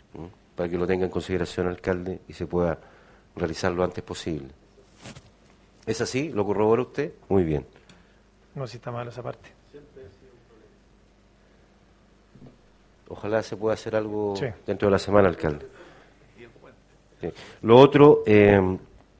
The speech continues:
Speaker 1: vecinos también del sector de Carrizal, en la subida de Carrizal,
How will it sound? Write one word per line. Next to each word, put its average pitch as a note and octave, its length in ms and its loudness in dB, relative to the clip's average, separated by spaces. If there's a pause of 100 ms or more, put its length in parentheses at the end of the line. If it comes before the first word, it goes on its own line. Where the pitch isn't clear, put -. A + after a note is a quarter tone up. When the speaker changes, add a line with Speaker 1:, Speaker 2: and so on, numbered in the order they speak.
(2250)
Speaker 1:
vecinos C3+ 460 2
también B2 420 2
del G#2+ 520 4
sector A2+ 560 -4
de G#2 120 -4
Carrizal, G#2 460 2
en A2 100 -2
la G2+ 80 0
subida G#2 340 -4
de B2 60 -6
Carrizal, A#2+ 520 -2